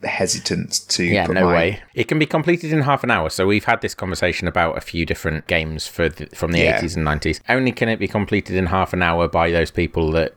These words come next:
Speaker 2: know the game, I would have ex-, I would guess. And if I'm wrong, I'm wrong. But part of the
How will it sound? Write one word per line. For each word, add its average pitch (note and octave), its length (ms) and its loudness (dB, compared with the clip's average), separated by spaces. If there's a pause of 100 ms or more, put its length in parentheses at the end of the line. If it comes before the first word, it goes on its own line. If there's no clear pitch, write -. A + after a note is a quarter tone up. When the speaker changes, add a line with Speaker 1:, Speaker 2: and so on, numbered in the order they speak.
Speaker 2:
know D#2 600 0 (220)
the F2 120 -2
game, C2+ 500 -4
I D2 140 -2
would D2+ 160 -2
have D2 200 -6
ex-, - 360 -6
I E2 80 2
would D#2 260 -4
guess. - 480 -4 (320)
And - 100 -2
if F2 140 -2
I'm F2+ 240 0
wrong, D#2+ 500 0
I'm D2+ 200 -2
wrong. C#2+ 360 -2
But D2+ 280 -2
part G2+ 260 2
of F2+ 120 -6
the F#2+ 400 2